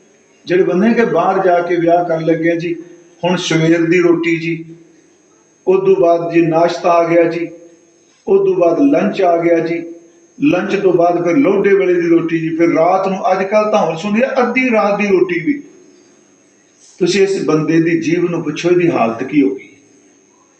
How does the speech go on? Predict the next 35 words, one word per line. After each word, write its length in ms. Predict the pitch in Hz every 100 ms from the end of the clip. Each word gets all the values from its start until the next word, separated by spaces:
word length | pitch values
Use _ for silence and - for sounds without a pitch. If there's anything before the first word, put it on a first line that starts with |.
| _ _ _ -
ਸੱਚ 340 | 147 151 123
ਹੈ, 500 | - 131 208 - - _ _ _ _ _ _ _ -
ਮਹਾਰਾਜ 420 | 175 220 233 233
ਅੱਜ 260 | 185 196 214
ਇਹ 60 |
ਬਚਨ 340 | - 160 220 220
ਕਰ 260 | 190 175
ਰਿਹਾ 160 | 196 233
ਵੀ 160 | 269
ਕੱਲੀ 400 | 262 214 208 233
ਮਾਇਆ 420 | 208 180 190 208 214
ਦੀ 100 | 220
ਤ੍ਰਿਸ਼ਨਾ 460 | 208 202 220 214
ਨਹੀਂ, 340 | 220 277 220 - - - _ _ -
ਇੱਥੇ 320 | 208 - 233
ਲੋਕ 560 | 190 180 202 - - -
ਇੰਨੇ 340 | 233 240 262
ਕੁ 140 | 277 247
ਪੇਟੂ 540 | - 214 208 214 226
ਹੋ 120 | 185
ਗਏ 160 | 170 208
ਨੇ, 60 | 240
ਇਹਨਾਂ 200 | 240 233
ਦੀ 160 | 202
ਜੀਵ 300 | 165 208 226
ਵੀ 100 | 208
ਨਹੀਂ 140 | 196 170
ਰੱਜਦੀ 360 | 160 135 131
ਪਈ। 140 | 123 98 - - _ _ _ _
"ਦਿਨ 340 | 107 180 233 226
ਦਿਨ 220 | 240 233
ਕਰਤ 440 | - 214 214 -
ਭੋਜਨ 400 | 214 185 - 202
ਬਹੁ 260 | 185 214 214
ਵਿਅੰਜਨ", 480 | 170 170 226 226